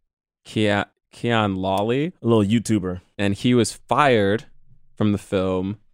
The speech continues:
Speaker 1: and they had to reshoot, uh, replace him, uh, with K J A-, Apa, uh, due to a video that came out where he was using, like, racial slurs.
Speaker 2: Yep. So basically, the, the token white dude who's supposed to be,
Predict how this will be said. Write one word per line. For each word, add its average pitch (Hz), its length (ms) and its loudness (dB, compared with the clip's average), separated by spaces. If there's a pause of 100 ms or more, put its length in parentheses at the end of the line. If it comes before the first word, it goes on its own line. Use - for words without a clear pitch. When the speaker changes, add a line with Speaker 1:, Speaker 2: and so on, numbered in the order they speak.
(220)
Speaker 1:
and 98 100 -4
they 101 80 0
had 107 140 0
to 101 60 -2
reshoot, 98 560 -2 (580)
uh, 90 360 -2 (200)
replace 107 480 -2
him, 82 300 -4 (440)
uh, 92 160 0
with 87 140 -6
K 95 180 -4
J 87 360 -6 (120)
A-, 95 60 -8
Apa, 82 340 -8 (320)
uh, 87 520 -2 (340)
due 101 200 0
to 98 300 0
a 95 80 0
video 98 400 0
that 92 180 -2
came 92 260 -6
out 90 300 -8 (100)
where 92 140 -8 (100)
he 101 180 -10
was 90 140 -8
using, 87 360 -8 (160)
like, 87 180 -10
racial 87 260 -8
slurs. - 420 -14 (280)
Speaker 2:
Yep. 175 260 2
So 156 100 0
basically, 165 460 0
the, 123 240 2
the 107 140 -4
token 156 360 2
white 143 200 4
dude 143 100 2
who's 131 120 0
supposed 135 200 0
to 127 60 -4
be, 120 320 -2